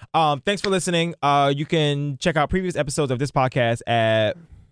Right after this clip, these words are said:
Fully Loaded on SoundCloud, iTunes, TuneIn, SoundCloud, Focus underscore J R J, which is also his Instagram and his Twitter. Uh,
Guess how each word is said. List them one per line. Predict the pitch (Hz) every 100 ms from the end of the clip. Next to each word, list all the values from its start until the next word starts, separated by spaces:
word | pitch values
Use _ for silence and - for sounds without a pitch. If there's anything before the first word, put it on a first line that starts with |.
| _ -
Fully | 147
Loaded | 131 127 123 117 117 120
on | - 113 107 104 110
SoundCloud, | 123 131 139 123
iTunes, | 117 113 123 117 -
TuneIn, | 202 190 180 175 170 - - - _
SoundCloud, | - 156 160 160 139
Focus | - 156 151 151
underscore | 147 143 - 135
J | 113 113
R | 110
J, | 107 143 135 135
which | 113 107
is |
also | 110 117 110
his | 110
Instagram | 147 151 135 139 139
and | 156 160
his | 156
Twitter. | - 135 123 120
Uh, | 113